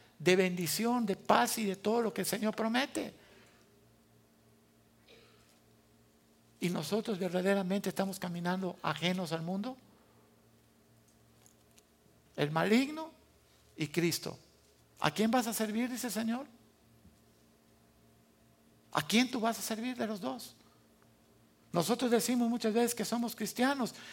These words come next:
y seguimos andando con los mundanos, pero no andando de andar porque tengo que trabajar, no, andando en sus fiestas. Eh, tú puedes invitar a esa gente a la casa de Dios y nunca vienen,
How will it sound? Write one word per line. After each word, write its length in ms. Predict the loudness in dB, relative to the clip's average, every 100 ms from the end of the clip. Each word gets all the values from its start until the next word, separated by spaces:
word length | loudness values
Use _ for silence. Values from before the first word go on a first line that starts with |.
| -4
y 100 | 0
seguimos 460 | 2 4 2 2 0
andando 400 | 4 4 2 -2
con 160 | -2
los 120 | -2
mundanos, 720 | -2 0 4 2 2 -8 -12 -16 -20 -20 4
pero 220 | 6 6
no 140 | 4
andando 440 | 6 8 8 8 4
de 80 | 4
andar 440 | 8 10 10 8 -4 -2
porque 240 | 0 0
tengo 240 | 0 0 -2
que 140 | -4
trabajar, 640 | -2 0 2 6 6 6 0 0
no, 220 | 2 2 -4 0
andando 600 | 0 4 4 4 2 -2
en 100 | -6
sus 160 | -8 -6
fiestas. 580 | 2 2 2 0 -2 -2 -10 -12
Eh, 100 | -12 -16 -4
tú 160 | 0 4
puedes 360 | 6 6 6 0
invitar 520 | -2 2 4 4 4 -6 -20 -6 8
a 240 | 8 10
esa 280 | 6 4 0
gente 340 | 2 2 2
a 20 |
la 160 | 0 2
casa 260 | 2 2 0
de 120 | 2
Dios 340 | 2 2 0 -6
y 100 | -4
nunca 540 | 2 2 2 2 0
vienen, 400 | 2 0 0 -6